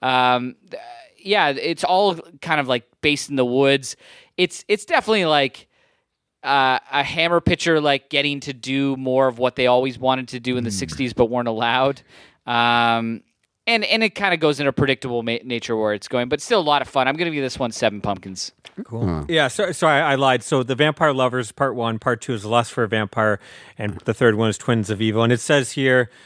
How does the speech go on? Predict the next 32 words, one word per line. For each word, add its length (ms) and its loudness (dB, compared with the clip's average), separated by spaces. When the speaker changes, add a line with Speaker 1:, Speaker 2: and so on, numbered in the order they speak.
Speaker 3:
uh, 160 2
they're 160 -2
notable 480 4
for 140 -8
their 140 -2
lesbian 360 2
storylines. 600 0
All 140 6
three 240 -2
films 380 0
were 100 -4
script-, 500 -2
scripted 520 -2
by 240 0
Tudor 340 0
Gates, 580 -4
and 160 0
they're 140 4
related 380 4
by 120 4
vampires 640 0
of 120 -6
the 80 -4
noble 400 0
Karmstein 1040 -4
family 600 2
and 140 2
their 140 6
seat, 380 -2
Castle 400 -2
Karmstein. 760 -2
So 320 -2